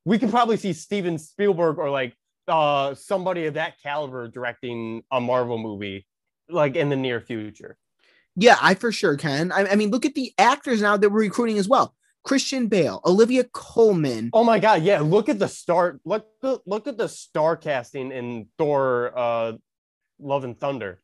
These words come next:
Speaker 2: Yeah,
Speaker 1: Like,
Speaker 2: exact-
Speaker 1: e-, almost everybody is, like, somebody I could recognize. Like,
Speaker 2: Natalie
Speaker 1: Russell Crowe's
Speaker 2: Portman came back.
Speaker 1: Natalie Portman's coming, uh, returning, uh, to the, to the M C U. Russell Crowe's gonna be in the movie.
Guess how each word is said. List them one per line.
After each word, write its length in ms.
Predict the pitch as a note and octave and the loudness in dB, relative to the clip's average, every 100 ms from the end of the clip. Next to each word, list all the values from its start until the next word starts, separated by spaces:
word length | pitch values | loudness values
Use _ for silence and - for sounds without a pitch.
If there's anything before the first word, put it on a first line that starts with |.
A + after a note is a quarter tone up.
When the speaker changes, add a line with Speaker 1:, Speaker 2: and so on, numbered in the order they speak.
| _ | _
Speaker 2:
Yeah, 240 | A#3+ F4 - C#4 | 4 4 2 0
Speaker 1:
Like, 160 | E3+ | 0
Speaker 2:
exact- 320 | D3+ G3 G3+ - - | 0 0 -2 -4 -20
Speaker 1:
e-, 80 | G3+ | -2
almost 300 | A#3 B3+ A#3 | 2 2 0
everybody 600 | G3+ G#3+ A#3+ F3 G3 F3+ | -2 0 -2 -2 -2 -2
is, 200 | E3 C3+ | -4 -6
like, 180 | F3 D3 | -6 -6
somebody 400 | - E3+ E3 D#3 | -8 -8 -6 -6
I 60 | |
could 180 | C#3+ C#3 | -8 -10
recognize. 480 | C3+ C#3+ B2+ G2 G2 | -10 -8 -10 -10 -6
Like, 180 | C3 A#2 - | -4 -4 2
Speaker 2:
Natalie 480 | F#3 A3+ B3+ G3 | 4 6 6 4
Speaker 1:
Russell 60 | G#3 | 2
Crowe's 160 | - B3+ | 8 8
Speaker 2:
Portman 260 | B3+ F#3 E3 | 10 6 4
came 260 | - D3+ | 2 0
back. 380 | A#2+ G2+ G2 - - _ | 0 -6 -10 -14 -20 _
Speaker 1:
Natalie 480 | D#3+ F3+ F#3+ F#3+ F#3+ | -2 0 2 0 -2
Portman's 440 | F3+ G3+ G3 F3+ | -2 -2 -2 -6
coming, 600 | - F#3+ F#3+ F#3 F#3 F3 - | -8 -8 -4 -6 -4 -8 -8
uh, 260 | D#3+ D#3 D#3 | -6 -4 -4
returning, 600 | D#3+ D#3 F#3 F3+ F3 D#3 _ | -6 -8 -6 -6 -6 -8 _
uh, 280 | E3 D#3+ D#3 D#3 | -6 -4 -4 -8
to 260 | - E3+ D#3+ | -8 -8 -6
the, 460 | D#3+ D#3+ D#3 D#3 _ _ _ _ _ _ _ | -8 -8 -8 -10 _ _ _ _ _ _ _
to 120 | - E3 | -8 -6
the 140 | D#3+ | -4
M 120 | D3+ | -6
C 240 | D3+ F3+ E3 | -8 -8 -6
U. 240 | D#3+ D#3 _ _ _ | -8 -12 _ _ _
Russell 300 | D#3 D#3+ D#3+ | -4 -2 -4
Crowe's 380 | - E3+ F#3+ D#3+ | 0 0 0 0
gonna 200 | F#3+ F3+ | -4 -2
be 140 | F#3+ | -2
in 100 | F3+ | -2
the 60 | F3 | -4
movie. 640 | F3+ F3 F3 F3+ F3+ | -4 -4 -4 -4 -4